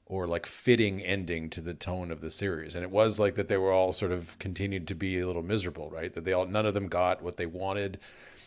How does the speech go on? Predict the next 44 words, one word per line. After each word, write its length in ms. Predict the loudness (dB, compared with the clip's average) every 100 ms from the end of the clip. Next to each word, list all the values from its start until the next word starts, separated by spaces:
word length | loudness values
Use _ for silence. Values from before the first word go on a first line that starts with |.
| -8
And 80 | 0
so 80 | 6
I, 120 | 6 6
I 80 | 4
just, 340 | 4 2 2
I 60 | 2
really 420 | 6 8 8 6 2
loathe 380 | 6 6 6
when 280 | 2 0 0
T 160 | 0 0
V 100 | 2
shows 280 | 4 4 2
become, 420 | -2 -2 -4 -2
like, 220 | -2 -2
this 320 | 0 -2 -2 -6 -12 -20 -20 -20 -6
game 320 | 6 8 8 4
of, 140 | 2
like, 280 | 2 2 4
"Oh, 240 | 6 6
like, 220 | 6 4 6
what 180 | 4 8
number 260 | 8 10
you 120 | 10 10
got? 280 | 8 8
Are 40 | 6
you 60 |
gonna 140 | 6 8
win 300 | 8 8 8
this?" 180 | 6 8
Like, 180 | 6 6
so 220 | 6 8
our 100 | 8
family's 440 | 8 8 8 8
drawn 320 | 6 6 8 10
up 140 | 8
numbers 380 | 6 8 8 6
and 100 | 4
whoever 360 | 6 6 8 6
is 120 | 6
the 80 | 2
winner 360 | 2 4 4
wins 280 | 4 2 4
the 100 | 0
pot. 460 | 2 4 4 2